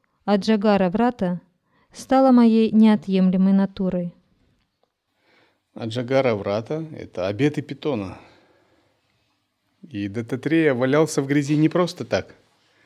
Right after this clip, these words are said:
Speaker 2: потому что он выполнял эту садхану. Аджагара Врата означает, человек, подобно Питону, ложится куда-нибудь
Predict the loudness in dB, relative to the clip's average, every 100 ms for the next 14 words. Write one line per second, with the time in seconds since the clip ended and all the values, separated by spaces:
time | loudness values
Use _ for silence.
0 | _ _ _ _ _ _ _ _ _ _
1 | _ -20 -8 -4 -4 0 2 2 0 2
2 | 2 2 0 0 -6 -8 -8 -8 -12 -12
3 | -14 -20 _ _ _ _ _ _ _ _
4 | _ _ _ _ _ _ _ _ _ _
5 | _ _ -12 -8 -4 0 2 2 2 0
6 | -2 -4 -4 -4 -6 -6 -6 -6 -6 -4
7 | -4 -6 -8 -20 _ _ _ _ _ -10
8 | -6 -4 -4 -8 -8 -4 -4 -2 -6 -8
9 | -6 -6 -8 -10 -12 -10 -6 -6 -8 -12